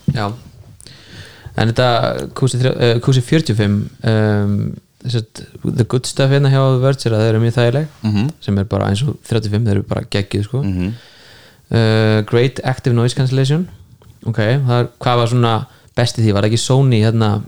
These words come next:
Speaker 1: hvað
Speaker 2: Jú,
Speaker 1: heitir það aftur?
Speaker 2: jú, Sony, þannig mín heita M D R eitt þúsund X, það er búið að skýra eitthvað annað núna, það heitir hvað?
Speaker 1: Er það ekki bara X fjórir eða eitthvað svoleiðis?
Speaker 2: Jú, ég
Speaker 1: Mér
Speaker 2: man-
Speaker 1: minnir það.
Speaker 2: Já.
Speaker 1: Eh, useful transparency mode, það var ekki á þrjátíu og fimm.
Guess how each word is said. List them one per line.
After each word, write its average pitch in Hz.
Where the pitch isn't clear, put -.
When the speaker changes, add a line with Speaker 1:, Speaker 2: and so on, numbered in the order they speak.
Speaker 1:
hvað 101
Speaker 2:
Jú, 92
Speaker 1:
heitir -
það 85
aftur? -
Speaker 2:
jú, 85
Sony, 95
þannig 95
mín 110
heita 107
M 120
D 123
R 107
eitt 117
þúsund -
X, -
það 101
er -
búið 113
að 98
skýra 113
eitthvað 98
annað 101
núna, 85
það 87
heitir 92
hvað? -
Speaker 1:
Er 104
það 110
ekki 107
bara -
X -
fjórir 113
eða 98
eitthvað 107
svoleiðis? 95
Speaker 2:
Jú, 80
ég 80
Speaker 1:
Mér 110
Speaker 2:
man- 107
Speaker 1:
minnir 110
það. 107
Speaker 2:
Já. 87
Speaker 1:
Eh, 113
useful 143
transparency 143
mode, 147
það 127
var 127
ekki 147
á 131
þrjátíu 131
og 110
fimm. 143